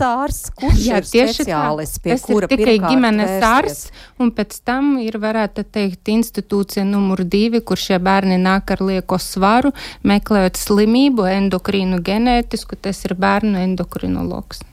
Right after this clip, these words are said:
Speaker 1: Ģimenes studija sazinājās arī ar ģimenes ārstu no Liepājas, Līgu Bergmani, kā viņa redz situāciju un kā viņa strādā ar šīm ģimenēm. Klausāmies.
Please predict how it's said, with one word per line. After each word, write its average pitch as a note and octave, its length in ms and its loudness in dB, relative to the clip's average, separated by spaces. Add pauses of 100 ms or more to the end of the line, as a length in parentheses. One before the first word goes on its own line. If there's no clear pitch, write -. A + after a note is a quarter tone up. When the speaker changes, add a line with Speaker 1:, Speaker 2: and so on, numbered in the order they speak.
(580)
Speaker 1:
Ģimenes E3 720 2
studija F3+ 320 2
sazinājās E3 760 2
arī F3+ 200 0 (100)
ar E3+ 160 2
ģimenes E3+ 340 0
ārstu - 380 -4
no D3+ 100 2
Liepājas, F#3+ 540 2
Līgu F3+ 400 -2
Bergmani, G3+ 640 0
kā D#3+ 320 0
viņa F#3 240 0
redz E3+ 240 2
situāciju G3 960 2
un F#3 180 -2
kā F3 220 0
viņa F3+ 180 -2
strādā D3 640 0
ar D#3 160 -4
šīm C#3+ 320 -4
ģimenēm. D3+ 480 -2
Klausāmies. D#3+ 640 0